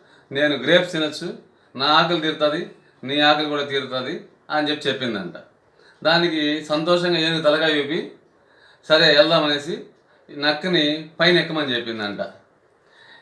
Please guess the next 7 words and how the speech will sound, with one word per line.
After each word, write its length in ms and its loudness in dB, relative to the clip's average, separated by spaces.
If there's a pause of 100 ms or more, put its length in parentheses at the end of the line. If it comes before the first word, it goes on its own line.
(100)
ఎక్కితే 760 4 (720)
నక్క, 300 -4 (300)
నక్కని 320 0
తీసుకుని 460 -2 (360)
నదిలో 280 4
దిగి 440 0
ఏనుగు 380 0